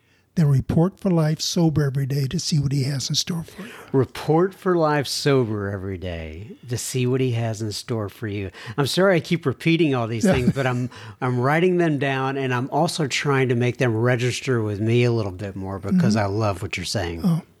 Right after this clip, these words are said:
Speaker 1: So, okay. So I have the, that takes me into spirituality, which is, uh, eleven. See, I di-, I couldn't meditate successfully before that because, before I got the humility part, because when I,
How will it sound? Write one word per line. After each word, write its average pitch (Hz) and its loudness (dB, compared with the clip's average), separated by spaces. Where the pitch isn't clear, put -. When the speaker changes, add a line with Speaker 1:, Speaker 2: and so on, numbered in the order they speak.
Speaker 1:
So, 202 0
okay. 208 -2
So 175 2
I 165 4
have 175 2
the, 170 2
that 165 0
takes - 0
me 175 2
into 143 2
spirituality, 143 2
which 139 0
is, 156 -2
uh, 151 0
eleven. 139 0
See, 175 2
I 190 2
di-, 233 2
I 175 6
couldn't 202 4
meditate 165 2
successfully 156 0
before 135 0
that 143 -2
because, 139 0
before 165 0
I 156 4
got 139 -4
the 156 2
humility 156 4
part, 127 -2
because 143 -6
when 156 0
I, 160 2